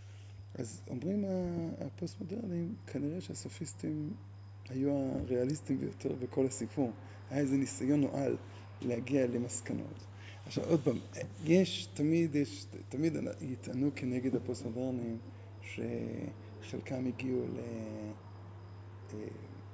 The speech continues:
רחוק רחוק. זאת אומרת, יש טענה שהפיזיקה זה,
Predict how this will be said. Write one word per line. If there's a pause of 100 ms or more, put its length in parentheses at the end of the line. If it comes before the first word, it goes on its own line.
(480)
רחוק
רחוק. (1900)
זאת
אומרת,
יש
טענה
שהפיזיקה
זה,